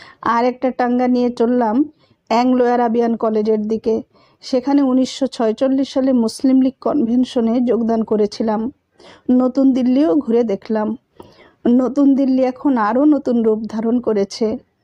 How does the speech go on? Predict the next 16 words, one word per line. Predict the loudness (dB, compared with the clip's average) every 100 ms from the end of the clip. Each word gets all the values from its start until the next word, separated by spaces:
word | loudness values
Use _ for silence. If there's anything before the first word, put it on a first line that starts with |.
| _ -2
ভারতবর্ষের | 0 0 0 -2 -2 -4 -2
রাজধানী, | 0 0 -2 -4 -2 -2 -4 -8 -20 -20 -14
শত | -6 -4 -4
শত | -6 -2
বৎসর | -2 -2 -4 -4 -2 -2 _ -4
মুসলমানরা | -2 -2 -2 0 0 0
শাসন | -4 -4 -4 -2 -2
করেছে | 0 -2 -2 -2 -2 -4 _ -2
এই | 0 0
দিল্লি | -2 -2 -2 -4
থেকে। | -4 -6 -4 -4 -6 _ _ _ _ -6
আজ | -4 0 0
আর | -2
তারা | -2 -4 -4
কেউই | -2 0 2 4
নাই, | 2 2 0 -4